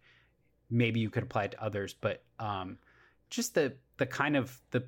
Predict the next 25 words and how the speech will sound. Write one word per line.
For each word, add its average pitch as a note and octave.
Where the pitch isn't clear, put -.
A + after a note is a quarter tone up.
the C3
pace D3+
of B2+
a A#2
hockey A#2
game G#2+
and G#2+
the G#2
way G#2+
a G2+
hockey G#2+
game G2+
is, -
is G#2
played. G2+
I -
mean, G#2
you A2+
have A#2
face-offs, G#2+
you G#2
have A#2
all C#3
these A#2+
oppor-, B2+